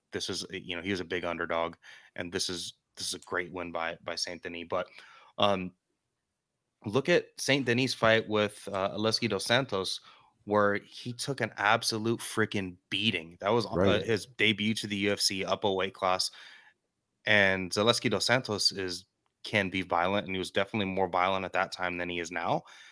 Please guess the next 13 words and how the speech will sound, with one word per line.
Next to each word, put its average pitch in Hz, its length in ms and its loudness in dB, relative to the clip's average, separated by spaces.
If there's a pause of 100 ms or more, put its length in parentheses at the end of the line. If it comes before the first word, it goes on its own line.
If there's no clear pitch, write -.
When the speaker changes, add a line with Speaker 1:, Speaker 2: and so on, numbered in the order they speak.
(1160)
Speaker 1:
You're 113 140 4
not 127 320 4
gonna 139 240 -2 (120)
be, 190 220 -8
like, 98 340 -4 (600)
Saint 147 320 0
Denis 151 220 0
is 110 120 -2
not 104 260 2
gonna 104 180 -4
quit 101 240 0
on 92 120 2
himself. 82 400 -10